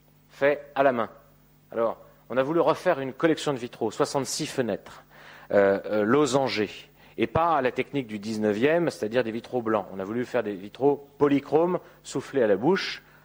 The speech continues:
de la manufacture Saint-Just. Pourquoi ? Pour refaire une lumière à la Vermeer, pour refaire une lumière polychrome,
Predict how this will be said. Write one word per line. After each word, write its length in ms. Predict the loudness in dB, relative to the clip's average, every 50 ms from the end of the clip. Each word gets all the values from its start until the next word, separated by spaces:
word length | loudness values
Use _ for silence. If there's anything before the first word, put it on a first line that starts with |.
| _ _ -2
de 80 | 0
la 80 | 0 2
manufacture 520 | 2 2 2 2 2 0 0 0 -2 -2
Saint-Just. 580 | 0 0 0 0 -2 -4 -6 -8 -12 -16 -18 -20 -20 -14 -8 -8
Pourquoi ? 440 | -8 -4 -2 -2 -2 -2 -2 -10 -20 -20 -20 -20 -20 _
Pour 140 | -4 -2 0
refaire 300 | 2 0 0 0 -2 -2
une 180 | 0 0 0 0
lumière 380 | 2 2 2 2 2 2 2
à 40 | 0
la 80 | 0 0
Vermeer, 560 | 0 0 0 -2 -2 -4 -6 -6 -10 -14 -18 _ -20 -14 -8
pour 120 | -4 0
refaire 300 | 2 2 2 2 0 0
une 100 | 0 0
lumière 580 | 0 0 0 0 2 2 2 2 2 2 -2 -4 -8 -16 -20 -10 _ 0
polychrome, 640 | 0 0 0 -2 -4 0 0 2 2 2 -2 -4